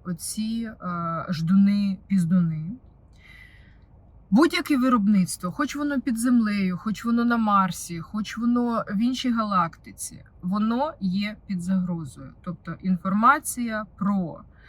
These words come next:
е, місце знаходження буде під загрозою. Доки кожен ключовий,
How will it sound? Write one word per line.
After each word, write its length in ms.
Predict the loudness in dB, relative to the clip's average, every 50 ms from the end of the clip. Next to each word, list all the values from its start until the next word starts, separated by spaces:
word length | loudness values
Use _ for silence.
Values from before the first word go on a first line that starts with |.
| -20 -20 -20 -20 -16
е, 640 | -12 -10 -8 -6 -6 -6 -8 -8 -8 -10 -10 -10 -12 -14 -16 -18 -8 -2
місце 340 | 0 0 0 0 -2 -2 0
знаходження 840 | 2 2 2 0 0 0 0 0 0 0 0 -2 -2 -2 -2 -4 -4 -4
буде 360 | -4 -2 0 0 0 0 0
під 240 | -2 -2 -4 -4 -2
загрозою. 640 | -2 -2 -2 -2 -4 -6 -8 -10 -14 -18 -20 -20 -20 -10 -4
Доки 680 | 0 2 4 4 4 4 2 0 -2 -8 -16 -16 -18 -18 -20 -20 -20 -20 -20 -20 -20 -20 -20 -20 -20 -20 -20 -14 -6
кожен 600 | -2 0 2 2 2 2 0 -2 -4 -4 -6 -10 -6
ключовий, 920 | -2 0 0 0 0 0 0 0 0 0 0 2 2 0 0 -2 -4